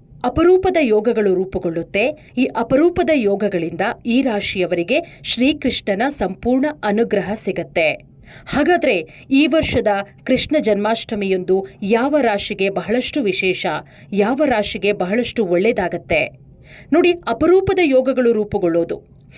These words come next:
ಸೂರ್ಯ ರೋಹಿಣಿ ನಕ್ಷತ್ರ ಹಾಗೆ ಸಿಂಹ ರಾಶಿಯಲ್ಲಿದ್ದು, ಚಂದ್ರ ವೃಷಭ ರಾಶಿಯಲ್ಲಿ ಗುರುವಿನೊಡನೆ ಕೂಡಿ ಗಜಕೇಸರಿ ಯೋಗವನ್ನ ಉಂಟು ಮಾಡತ್ತೆ ಕೃಷ್ಣ ಜನ್ಮಾಷ್ಟಮಿಯ ದಿನ. ಹಾಗಾಗಿ ಈ ರಾಶಿಯವರಿಗೆ ಬಹಳಷ್ಟು ಒಳ್ಳೆಯದು. ಹಾಗಾದ್ರೆ ಯಾವೆಲ್ಲ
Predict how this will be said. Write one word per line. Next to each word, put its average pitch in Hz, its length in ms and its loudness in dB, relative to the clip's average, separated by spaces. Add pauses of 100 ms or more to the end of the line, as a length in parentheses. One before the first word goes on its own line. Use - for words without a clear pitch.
(120)
ಸೂರ್ಯ 339 460 4 (100)
ರೋಹಿಣಿ 240 420 2
ನಕ್ಷತ್ರ 262 540 -2
ಹಾಗೆ 196 320 -2
ಸಿಂಹ 240 400 -2
ರಾಶಿಯಲ್ಲಿದ್ದು, 202 840 -2 (300)
ಚಂದ್ರ 302 340 2 (380)
ವೃಷಭ 254 420 0
ರಾಶಿಯಲ್ಲಿ 240 680 0
ಗುರುವಿನೊಡನೆ 220 800 0
ಕೂಡಿ 202 400 -2 (260)
ಗಜಕೇಸರಿ 320 840 2
ಯೋಗವನ್ನ 208 500 2
ಉಂಟು 202 320 -4
ಮಾಡತ್ತೆ 180 540 0 (300)
ಕೃಷ್ಣ 269 360 0
ಜನ್ಮಾಷ್ಟಮಿಯ 208 840 -2
ದಿನ. 185 200 0 (560)
ಹಾಗಾಗಿ 214 560 0 (260)
ಈ 262 180 4
ರಾಶಿಯವರಿಗೆ 233 640 0
ಬಹಳಷ್ಟು 202 560 -2
ಒಳ್ಳೆಯದು. 180 600 0 (200)
ಹಾಗಾದ್ರೆ 202 720 -2
ಯಾವೆಲ್ಲ 254 480 0